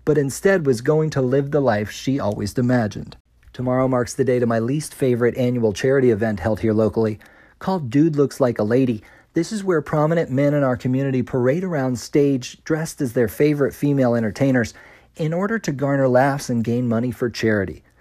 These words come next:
I've often suggested that the Women's Center, the sponsor of this event, should be ashamed of themselves for making a mockery of the transgender community, even suggesting that they have actual drag queens share the stage, showing off their natural talents and abilities,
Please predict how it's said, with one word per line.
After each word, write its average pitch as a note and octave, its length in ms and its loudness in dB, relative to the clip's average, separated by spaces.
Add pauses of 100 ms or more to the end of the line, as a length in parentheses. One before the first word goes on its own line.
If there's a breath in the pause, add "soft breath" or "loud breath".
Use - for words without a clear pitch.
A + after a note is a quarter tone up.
(280 soft breath)
I've A#2+ 140 0
often B2 300 0
suggested A#2+ 540 -4
that A#2+ 120 -2
the A#2 80 0
Women's C#3+ 360 0
Center, A2 320 -2
the B2+ 160 -6
sponsor E3 540 0
of A#2 100 0
this A2+ 180 -4
event, A2+ 340 -4
should D#3 240 -8
be F3 140 -4
ashamed G3 500 -4
of B2 80 -2
themselves G#2+ 540 0
for - 180 -4
making B2+ 360 -2
a A2+ 40 -2
mockery B2 460 0
of G#2 60 -2
the G#2 60 -2
transgender A#2+ 640 -2
community, A2 460 -2 (500 soft breath)
even F#3+ 260 -4
suggesting C#3 600 0
that B2+ 100 0
they B2+ 100 0
have B2 300 -2
actual C#3+ 380 -2
drag A2+ 320 0
queens G#2+ 260 -2
share D3 320 2
the A#2 120 0
stage, D#3 500 0
showing F#3 340 -2
off D#3 180 2
their C3+ 120 0
natural C3+ 420 2
talents D3 420 2
and A#2+ 120 0
abilities, A#2+ 520 4